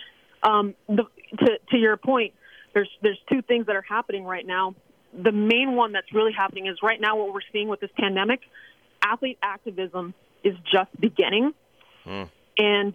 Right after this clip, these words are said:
Speaker 1: you know, the mixture of sports and politics, stick to sports, stick to politics, that entire theory, that bubble has bursted. And those that are gonna be leaning in and doing it in a constructive way are the ones that are gonna win out.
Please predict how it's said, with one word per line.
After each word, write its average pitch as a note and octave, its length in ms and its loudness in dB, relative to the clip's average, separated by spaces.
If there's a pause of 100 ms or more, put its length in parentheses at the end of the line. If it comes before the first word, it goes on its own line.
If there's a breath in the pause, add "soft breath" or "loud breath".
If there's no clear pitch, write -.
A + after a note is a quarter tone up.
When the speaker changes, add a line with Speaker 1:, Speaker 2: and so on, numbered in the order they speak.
(880)
Speaker 1:
you A3 80 0
know, G3 120 0
the G#3 100 -2
mixture A3 460 -2
of F#3 220 -4
sports G#3 340 -2
and F#3+ 120 -6
politics, F#3+ 540 -2
stick - 180 -2
to G#3 80 0
sports, G3 340 0
stick - 160 -8
to F#3 60 -6
politics, G3 560 0 (540 loud breath)
that A3+ 200 2
entire G#3 520 2
theory, F#3 600 -6
that F#3+ 200 -6
bubble F#3 400 -4
has F#3 140 -4 (100)
bursted. E3 480 -4 (840 soft breath)
And G3+ 160 4
those A3+ 220 2
that A#3 80 -2
are G#3+ 60 -4
gonna A3 120 -6
be G3+ 120 -12
leaning G#3 300 -6
in B3 360 -6 (340 soft breath)
and G3+ 180 0
doing A3+ 260 2
it A3 200 -2
in G#3 160 -2
a F#3+ 100 -2
constructive G#3 680 -4
way G3 340 0 (140)
are G3 120 2
the G3 60 0
ones G3 200 -2
that F#3 100 -2
are F3+ 40 -4
gonna F3 180 -8
win E3+ 160 -6
out. - 180 -6